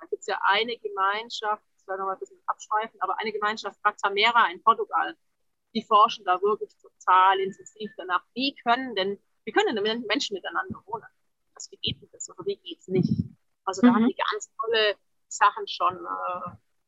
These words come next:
Speaker 1: wieder gefunden, die den Menschen miteinander bringen.
Speaker 2: Was haben die denn Schönes gefunden?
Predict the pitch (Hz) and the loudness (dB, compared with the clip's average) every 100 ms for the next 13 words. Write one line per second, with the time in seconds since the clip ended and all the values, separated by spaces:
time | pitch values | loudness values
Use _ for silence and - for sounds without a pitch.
0 | _ 202 202 185 180 190 - 240 262 254 | _ -2 2 2 2 -6 2 4 4 2
1 | - - _ 370 359 349 403 - 349 _ | -10 -12 _ -4 -2 -2 -6 -10 _ _
2 | 339 359 - _ - _ _ _ _ 247 | -16 -16 -20 _ -20 _ _ _ _ 2
3 | 233 254 294 262 247 247 247 240 240 233 | 4 6 8 8 6 8 6 6 2 4
4 | 311 330 233 | 4 4 2